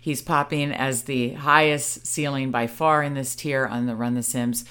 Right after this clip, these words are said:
percentile projections. So for this week in this tier eight,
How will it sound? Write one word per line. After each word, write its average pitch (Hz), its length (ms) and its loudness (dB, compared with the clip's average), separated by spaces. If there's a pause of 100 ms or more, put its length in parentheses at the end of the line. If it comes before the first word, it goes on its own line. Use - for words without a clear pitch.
(160)
percentile 143 500 0
projections. 127 800 -2 (260)
So 180 380 4 (160)
for 208 200 0
this 202 240 0
week 180 280 0
in 151 180 -6
this 147 240 -4
tier 156 480 2 (220)
eight, 170 380 2